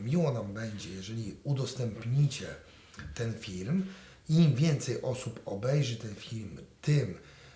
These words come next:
będziemy mieli większą motywację do tego, żeby nagrać kolejne odcinki. Poza tym wszystkim,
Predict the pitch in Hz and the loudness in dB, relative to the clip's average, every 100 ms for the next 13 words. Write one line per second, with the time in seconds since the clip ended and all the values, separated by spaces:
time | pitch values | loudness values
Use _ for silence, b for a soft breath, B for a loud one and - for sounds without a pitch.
0 | - 101 104 120 123 120 113 107 92 98 | -14 -8 -4 -2 0 0 0 -4 -4 4
1 | 156 156 143 123 113 113 127 123 117 110 | 4 4 2 0 -2 -2 -4 -4 -8 -6
2 | 127 110 101 98 101 113 117 110 95 - | -4 -4 -6 -8 -6 -4 -4 -4 -8 -10
3 | 98 117 180 190 - - 92 - 113 190 | -4 2 4 2 0 -4 -8 -8 -2 -2
4 | 247 B B B B - - 139 120 117 | -2 B B B B -14 0 2 2 -2
5 | 117 - 107 92 - 127 170 170 | -4 -6 -8 -8 -6 -2 0 0